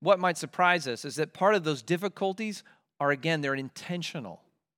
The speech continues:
They're not by accident. God puts them there for a good purpose. And we see here it's to test their faith.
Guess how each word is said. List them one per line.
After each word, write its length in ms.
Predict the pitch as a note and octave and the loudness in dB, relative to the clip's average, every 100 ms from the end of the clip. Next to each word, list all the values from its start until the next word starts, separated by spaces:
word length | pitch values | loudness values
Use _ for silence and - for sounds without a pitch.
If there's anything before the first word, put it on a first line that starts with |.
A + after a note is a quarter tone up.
| _ _ _ _ _ | _ _ _ _ _
They're 80 | C3+ | -4
not 180 | D3 F3+ | 0 4
by 140 | G3+ | 2
accident. 600 | - D#3+ E3 - G2+ F2 _ _ _ _ _ _ _ _ _ _ _ _ | 2 -2 -6 -10 -16 -16 _ _ _ _ _ _ _ _ _ _ _ _
God 200 | E3+ E3 | -2 0
puts 200 | - A#3+ | 0 -2
them 220 | - G#3+ F3 | 0 0 4
there 220 | F3 F3+ | 4 4
for 260 | F#3+ E3+ | 2 2
a 40 | D#3 | 2
good 220 | E3 C#3+ | 0 -6
purpose. 800 | - G3 D#3+ B2 - - - - _ _ _ _ _ _ _ _ _ _ - | -6 -6 -6 -10 -10 -12 -14 -18 _ _ _ _ _ _ _ _ _ _ -4
And 160 | C#3 C#3+ | -2 0
we 80 | |
see 160 | D3 E3 | -2 0
here 140 | E3+ | 0
it's 120 | D3+ - | 0 -4
to 80 | C#3 | -6
test 300 | - D3 - | -2 -4 -4
their 120 | B2 | -8
faith. 520 | - C#3+ F#2+ - - | -4 -4 -4 -8 -10